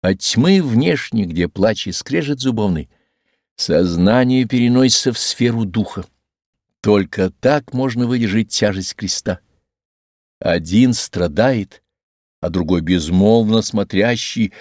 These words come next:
внутри только смотрит и знает, что всё происходящее с первым — страдающим и переживающим скорби, пройдёт, но дух пребывает вовеки.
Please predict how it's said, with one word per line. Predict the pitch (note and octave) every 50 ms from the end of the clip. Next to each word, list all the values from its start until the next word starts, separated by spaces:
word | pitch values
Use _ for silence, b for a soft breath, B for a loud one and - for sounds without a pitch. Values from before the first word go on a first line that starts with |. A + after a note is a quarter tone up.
| B B B B -
внутри | F2+ F#2+ G#2 G#2 - - G#2+ G2+ A2
только | F#2+ G#2+ F#2+ F2 - F2+ -
смотрит | - - - E2+ F#2+ A#2 B2+ B2 - A2 G2+ F#2 -
и | E2+ D#2+
знает, | D2+ D2 D2 D#2+ F2+ G#2+ A2 G#2 F#2+ F2+
что | - - - E2
всё | - - - G2+ F2+
происходящее | - F#2+ F2 - - F2+ D#2+ E2+ D#2+ D#2+ - - - D#2+
с | - - -
первым — | _ - C#3+ D3+ C#3+ B2 G#2+ F2+ - _ _ _ _ _ _ _ _ _ _ _ _ _
страдающим | - - - - - F#2+ F#2+ F2+ F2 G#2+ G#2+ G#2+ G2+ F#2+ - - - F#2+ F#2
и | F2+
переживающим | - G2 F#2+ E2+ E2 F2 G2 G#2 G2+ F#2+ - - - G2 F#2+
скорби, | - - - G#2+ A2 G2+ F2+ G2+
пройдёт, | F#2+ - G#2 F2+ E2+ D#2 C#2+ D2 B2+ C3+ C3+ _ - - _ _ _ _ _ _ _ _ _ _ _ _ _ _
но | - D#2+ E2+ E2+ E2+
дух | D2+ D#2+ D#2+ B2+ B2+ - -
пребывает | - - F#2+ F#2 F#2 F#2+ F#2+ F#2+ F#2+ -
вовеки. | F#2 F2+ E2+ F2 F2 _ - -